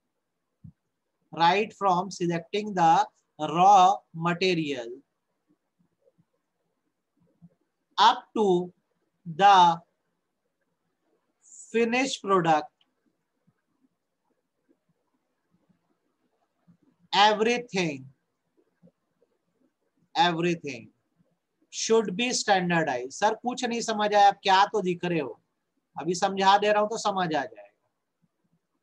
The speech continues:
भाई standardization की टेक्निक बोलती है कि एक organization में एक बेहतरीन standard में काम होना चाहिए। रॉ मटेरियल select करने से लेकर फिनिश goods बनाने तक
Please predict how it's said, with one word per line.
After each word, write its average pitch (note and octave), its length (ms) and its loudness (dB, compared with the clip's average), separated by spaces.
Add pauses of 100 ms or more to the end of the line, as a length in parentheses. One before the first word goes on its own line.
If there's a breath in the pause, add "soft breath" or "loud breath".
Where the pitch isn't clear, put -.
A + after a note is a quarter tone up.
(1120)
भाई A#3 540 0
standardization A#3 1000 -2
की A#3+ 120 -14
टेक्निक A3 440 -8
बोलती G#3+ 360 -4
है A3 240 0
कि G#3 260 -4
एक A3 160 -4
organization G3 840 -4
में G3 300 -8 (380 loud breath)
एक F#3+ 200 -4
बेहतरीन F#3+ 500 -4
standard G3+ 600 2
में G3+ 120 -2
काम E3+ 220 0
होना C#3+ 240 -8
चाहिए। A2+ 380 -18 (400 soft breath)
रॉ F#3+ 400 4
मटेरियल B3+ 600 -2
select A#3+ 480 -6
करने A#3 380 -4
से A#3 160 -4
लेकर G#3+ 520 4 (340)
फिनिश G#3+ 380 -2
goods G#3 280 -4
बनाने F#3+ 600 0 (140)
तक A3 220 4